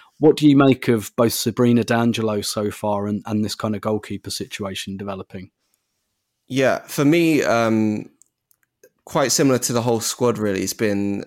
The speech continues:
Speaker 2: a, a pleasure, I'd say, to watch, uh, the growth of Manu, um, because I think when, when she first signed, everyone was like, "Oh,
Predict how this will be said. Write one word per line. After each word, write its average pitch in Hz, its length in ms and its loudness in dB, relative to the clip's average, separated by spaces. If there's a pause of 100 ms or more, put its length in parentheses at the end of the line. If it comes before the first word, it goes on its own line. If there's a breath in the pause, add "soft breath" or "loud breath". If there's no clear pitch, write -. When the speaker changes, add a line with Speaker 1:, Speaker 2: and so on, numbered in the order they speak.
Speaker 2:
a, - 240 -2 (420)
a - 80 -6
pleasure, 123 420 0
I'd 101 180 0
say, 95 280 0
to 104 160 -4
watch, - 600 -4 (120)
uh, 95 540 -2
the - 60 -10
growth 107 600 -4 (160)
of 107 180 -2
Manu, 104 440 -2 (300)
um, 104 560 -2 (380 soft breath)
because 107 600 -2 (400 soft breath)
I - 60 -14
think 113 200 -2
when, 131 320 2
when 123 180 2
she 117 140 -4
first 117 480 0
signed, 101 480 -4 (380)
everyone 104 500 -2
was 101 200 -6
like, 98 200 -4
"Oh, 95 220 -8